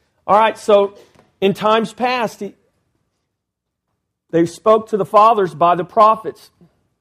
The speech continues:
God has in these last days spoken to us by his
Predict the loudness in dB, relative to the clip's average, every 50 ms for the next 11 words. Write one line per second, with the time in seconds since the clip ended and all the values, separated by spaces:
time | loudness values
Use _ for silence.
0 | _ _ _ _ _ _ _ _ _ -8 0 2 4 4 4 4 2 0 -2 -6
1 | -12 _ _ _ -8 -6 -4 -2 0 0 -2 -2 -2 -4 -4 -2 -2 -4 -4 -4
2 | -4 -4 -6 -6 -8 -12 -12 -6 -2 0 0 0 0 -2 -4 -6 -10 -8 -4 -2
3 | -2 -2 -2 -4 -4 -6 -8 -8 -12 -20 _ _ _ _ _ _ _ _ -20 -20
4 | -14 -4 0 2 2 2 0 -2 -4 -2 -2 -2 -2 0 0 0 0 -2 -4 -10
5 | -18 -2 0 2 2 2 2 2 0 0 -2 -4 -6 -10 _ _ _ _ _ _
6 | _ 0 2 4 4 4 4 2 2 0 -2 -8 -14 -20